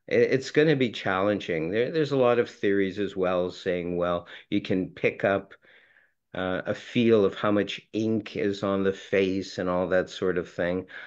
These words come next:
I try to go with more looking at yours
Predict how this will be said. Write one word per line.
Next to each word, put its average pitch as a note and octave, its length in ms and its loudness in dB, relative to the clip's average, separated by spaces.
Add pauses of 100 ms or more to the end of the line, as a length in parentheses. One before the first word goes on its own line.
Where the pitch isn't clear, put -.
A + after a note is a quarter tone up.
(180)
I D3+ 180 0
try D#3 340 2
to C3+ 100 4
go A2+ 320 4
with G#2 280 0
more G2 220 2
looking G2+ 480 -2
at G#2+ 160 -4
yours G2 520 0